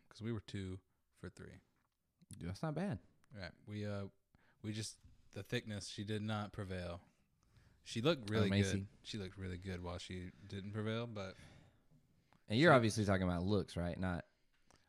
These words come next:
Speaker 1: I, yeah,
Speaker 2: stylistically,
Speaker 1: let me, I just
Speaker 2: she
Speaker 1: said she
Speaker 2: did.
Speaker 1: looked really good.
Speaker 2: <laughs> You know what my favorite part of her fighting style was?
Speaker 1: The
Speaker 2: The
Speaker 1: feint, the
Speaker 2: air
Speaker 1: jabs.
Speaker 2: jabs. <laughs>
Speaker 1: Yeah, dude.
Speaker 2: Hitting air.
Speaker 1: Oh, yeah.
Speaker 2: Those significant strikes to just the pure oxygen that was in that arena.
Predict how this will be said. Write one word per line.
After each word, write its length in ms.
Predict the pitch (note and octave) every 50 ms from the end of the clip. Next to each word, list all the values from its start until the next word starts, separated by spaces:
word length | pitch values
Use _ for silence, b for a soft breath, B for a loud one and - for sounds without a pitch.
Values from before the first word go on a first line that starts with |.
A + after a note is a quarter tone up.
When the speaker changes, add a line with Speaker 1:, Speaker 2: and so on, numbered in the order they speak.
| _ - -
Speaker 1:
I, 60 | G#2
yeah, 60 | G#2+
Speaker 2:
stylistically, 640 | G#2+ G2+ G#2 C3 B2 A#2+ A2 G#2+ A2+ A#2 A2+ A#2 A2
Speaker 1:
let 80 | - G2+
me, 40 | A2
I 20 | G#2+
just 100 | A2+ A#2
Speaker 2:
she 60 | G2+
Speaker 1:
said 180 | - B2+ A2+ G#2+
she 140 | - - A#2
Speaker 2:
did. 80 | - G#2
Speaker 1:
looked 200 | A2 G#2 - -
really 320 | F#2+ G2 G2+ G2+ G2 F#2+
good. 300 | F#2 G2 G#2 G2+ F#2 F2 - -
Speaker 2:
<laughs> 40 | - - - B B B B B B -
You 60 | C3
know 60 | C#3+ D3+
what 40 | C3 B2
my 40 | B2+
favorite 240 | C3 C3+ B2+ B2
part 220 | A#2 C3+ B2+ C3 C#3+
of 80 | C#3
her 120 | C3+ C#3 C3
fighting 320 | - C3+ C3 C3 C#3 C#3
style 300 | - - C#3+ - C#3 C#3 C3+
was? 200 | D3 D3 C#3 - - _ _ _ _ _ - - _ - _ _ _ _ _ -
Speaker 1:
The 120 | G2+ G#2
Speaker 2:
The 80 | G2 G#2 -
Speaker 1:
feint, 100 | - -
the 60 | -
Speaker 2:
air 180 | G#2+ A2+ A#2+ A#2+
Speaker 1:
jabs. 800 | A#2 A2 A#2 A#2+ C3 A#2+ B2 C3+ B2 A2+ C3 E3+ - - - -
Speaker 2:
jabs. 140 | - - -
<laughs> 0 |
Speaker 1:
Yeah, 180 | F#2 F#2 F#2 F2
dude. 360 | F2 F#2 F2 F2 - - C3+ -
Speaker 2:
Hitting 240 | D#3 F3 - C#3 C3
air. 400 | B2 B2 C3 - D3 A#2 G2 F#2+ - E3+ B B B B B -
Speaker 1:
Oh, 160 | A2 G#2 G2+
yeah. 240 | G2 F#2 F2+ E2+ E2+ - -
Speaker 2:
Those 160 | B2+ D#3 -
significant 480 | - E3 C#3 C3+ C#3 C#3+ D3+ D3+ C3 B2
strikes 360 | - B2+ A#2+ B2 B2+ A#2+ -
to 120 | - B2 A2+
just 300 | G2 G2+ A2+ A2+ - -
the 80 | G#2 F#2
pure 280 | - - B2 A#2 G2+
oxygen 480 | F2 F#2+ G#2 G#2+ - - G#2+ G#2+ A2+ A2+
that 100 | A2 G2
was 120 | F#2 F#2+ G2
in 140 | G2+ G#2 G#2
that 280 | G#2 G2+ G2 F#2 - -
arena. 440 | - G2 F#2 F#2 G2+ A2 A2+ A2+ A#2+